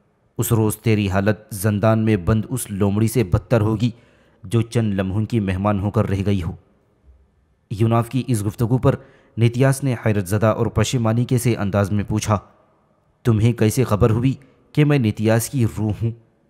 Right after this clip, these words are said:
और फिर ये कि मैंने हारूत और मारूत से बहुत से उलूम हासिल किए हैं।" इस पर यूनाफ ने एक कहकहा बुलंद करते हुए कहा,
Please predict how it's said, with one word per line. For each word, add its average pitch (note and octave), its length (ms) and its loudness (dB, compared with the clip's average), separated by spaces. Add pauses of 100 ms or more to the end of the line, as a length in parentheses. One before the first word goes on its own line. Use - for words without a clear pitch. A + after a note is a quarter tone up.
(440)
और A#2+ 220 4
फिर C3 220 6
ये C3 80 4
कि B2+ 200 0 (360)
मैंने C#3+ 280 4
हारूत B2+ 440 2
और D3 140 4
मारूत A2 380 0
से C#3 140 2
बहुत A2 320 -2
से B2+ 120 2
उलूम G2+ 300 0
हासिल G#2 300 0
किए G#2+ 240 -2
हैं।" G#2 160 0 (840)
इस C#3+ 100 0
पर D3 180 4
यूनाफ A#2 400 0
ने C#3+ 120 0 (360)
एक D3 220 -2
कहकहा B2+ 420 2
बुलंद G#2+ 320 -2
करते G#2+ 320 0
हुए G#2 160 0
कहा, G2+ 260 0